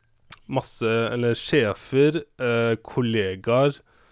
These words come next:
familie, eh, innrømmer at han har vært utro f-, overfor kona si på telefon, liksom, at han nå er på vei til å få en, en, et nytt barn. Eh, han prater med sønnene sine, og spesielt eldstesønnen, som skjønner at her er det noe som foregår,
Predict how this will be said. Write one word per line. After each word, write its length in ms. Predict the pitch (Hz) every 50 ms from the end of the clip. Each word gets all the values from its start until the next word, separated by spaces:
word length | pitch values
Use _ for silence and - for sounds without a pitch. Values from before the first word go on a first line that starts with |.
| _ _ _ _ _ _ _ _
familie, 760 | - - 127 120 120 113 107 101 101 104 107 110 120 139 151 143 - - _ _ - _ -
eh, 240 | 120 113 110 110 113 - -
innrømmer 440 | 123 120 113 110 110 110 113 113
at 100 | 110 -
han 120 | - 117 113
har 80 | 113 113
vært 140 | 110 - - -
utro 600 | - 143 120 107 101 _ _ - - 110 113 113 117 117 117 110 - _ _ _ _ _ _ _ _ _ _ _ _
f-, 180 | - - - - -
overfor 340 | 160 131 107 107 110 117 107
kona 280 | - 120 107 98 98 -
si 120 | - 113
på 140 | - 120 -
telefon, 800 | - 113 104 101 - - - - - 120 113 104 117 117 110
liksom, 260 | 113 107 - 147 147 135
at 160 | 120 - -
han 300 | 107 104 104 110 113 110
nå 120 | 110 107 104
er 100 | 101 101
på 140 | - 113 104
vei 220 | 101 98 98 101 101
til 240 | - - 110 107 104
å 60 | 104
få 180 | - - 107 104
en, 120 | 104 104 104 104 104 - _ _ -
en, 160 | 113 110 - _ _ - -
et 140 | 110 - -
nytt 160 | 113 101 104 -
barn. 400 | - 110 107 120 147 180 196 156 120 - _ _ _ _ _ _ _ _ _ _ _ _ _ _ - - - - _ _ - -
Eh, 280 | 123 113 107 107 107 107
han 140 | 107 113 110
prater 300 | - 117 104 - 110 -
med 40 |
sønnene 400 | - - 156 135 113 98 101 101
sine, 240 | - - 113 110 123
og 220 | 135 131 120 113 -
spesielt 380 | - 123 - - 127 131 -
eldstesønnen, 760 | 143 135 117 - - 107 101 - 107 104 107 110 110 113 117
som 200 | - - 117 113
skjønner 280 | - - 104 104 104 104
at 120 | 98 -
her 100 | 104 101 101
er 80 | 101
det 80 | 101 104
noe 120 | 104 98
som 100 | - _
foregår, 320 | - 107 101 98 98 98